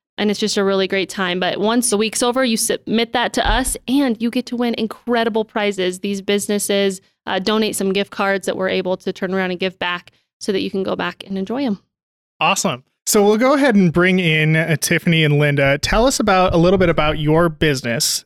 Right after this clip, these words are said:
Speaker 2: and some of your holiday offerings, and what makes you as individuals, or what sets your business apart from other businesses.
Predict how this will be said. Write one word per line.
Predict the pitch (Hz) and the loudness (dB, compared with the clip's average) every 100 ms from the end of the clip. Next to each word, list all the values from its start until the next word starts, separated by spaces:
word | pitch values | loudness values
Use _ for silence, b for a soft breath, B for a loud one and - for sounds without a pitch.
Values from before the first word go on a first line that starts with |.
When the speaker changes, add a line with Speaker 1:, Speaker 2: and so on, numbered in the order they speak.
| _ 190 | _ 0
Speaker 2:
and | 175 170 | 2 2
some | 190 | 2
of | 165 | 4
your | 156 | 2
holiday | - 156 147 139 | 2 2 2 2
offerings, | 131 135 147 143 143 143 | 0 0 0 -2 -2 -6
and | - 170 156 160 165 | -2 0 2 2 0
what | 165 190 220 | 2 0 2
makes | 208 180 165 - | 2 2 2 0
you | 156 170 185 185 180 | 2 4 4 4 4
as | 160 156 | 4 2
individuals, | 151 147 165 170 170 156 | 2 2 2 4 4 4
or | 147 | 4
what | 147 156 | 2 2
sets | - 160 - | 0 0 0
your | 165 147 | 0 2
business | 147 147 143 - | 0 0 -2 -4
apart | 143 147 131 - | -4 -2 -2 -4
from | - 147 135 127 131 _ - | -2 0 0 -4 -10 _ -2
other | 160 147 | 0 0
businesses. | 135 131 123 - - - | -2 -4 -4 -8 -10 -10